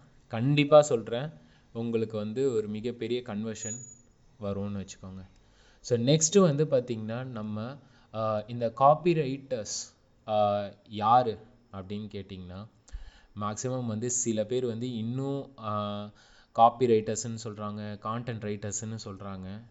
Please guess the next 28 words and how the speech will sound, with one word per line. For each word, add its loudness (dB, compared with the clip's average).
ஓகேவா? -10
ஆ, 0
சொல்லப்போனா 2
வந்து 4
இந்த -2
content 4
writers 2
எல்லாருமே 0
வந்து -4
இந்த -8
காப்பி -4
ரைட்டர்ஸ் -6
கீழே -10
தான் -8
வருவாங்க. -12
content 10
ரைட்டர்ஸ்னா 0
இந்த 4
information 0
ரிலேட்டடான -2
content -6
எழுதுறது, -8
ஆ, -8
ஆ, -8
பேசிக்கா -6
இதுதான் 0
maximum -4
இருக்கும். -12